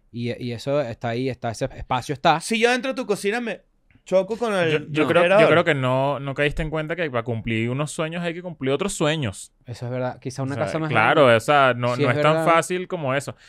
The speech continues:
Speaker 3: O sea, creo que te adelantaste el
Speaker 1: La
Speaker 3: sueño.
Speaker 1: consecuencia de los
Speaker 3: Te
Speaker 1: sueños,
Speaker 3: apuraste
Speaker 1: puede
Speaker 3: de
Speaker 1: ser.
Speaker 3: más.
Speaker 2: O hubieras puesto ese refri, que es el de tus sueños,
Speaker 1: La
Speaker 2: obviamente.
Speaker 1: importancia de soñar un poco más abajo.
Speaker 3: Claro.
Speaker 1: No
Speaker 3: Porque
Speaker 1: puedes
Speaker 3: si
Speaker 1: soñar muy alto si quieres cumplir tu sueño.
Speaker 2: No estoy de acuerdo con eso. ¿Por qué?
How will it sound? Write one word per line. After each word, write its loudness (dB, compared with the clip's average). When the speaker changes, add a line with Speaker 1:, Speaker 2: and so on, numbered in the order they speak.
Speaker 3:
O -12
sea, 2
creo 4
que -4
te 0
adelantaste 0
el -4
Speaker 1:
La 4
Speaker 3:
sueño. 0
Speaker 1:
consecuencia 0
de 0
los -2
Speaker 3:
Te -14
Speaker 1:
sueños, 2
Speaker 3:
apuraste 2
Speaker 1:
puede 0
Speaker 3:
de 0
Speaker 1:
ser. -2
Speaker 3:
más. -8
Speaker 2:
O 6
hubieras 0
puesto -6
ese -6
refri, -4
que -14
es -8
el -6
de -4
tus -18
sueños, -8
Speaker 1:
La -8
Speaker 2:
obviamente. 4
Speaker 1:
importancia 2
de 0
soñar -2
un 0
poco -2
más -2
abajo. -4
Speaker 3:
Claro. -4
Speaker 1:
No 4
Speaker 3:
Porque 4
Speaker 1:
puedes 4
Speaker 3:
si 0
Speaker 1:
soñar 2
muy 2
alto 2
si -4
quieres -2
cumplir -4
tu -6
sueño. -6
Speaker 2:
No -10
estoy -10
de -4
acuerdo -6
con -10
eso. -18
¿Por -10
qué? -6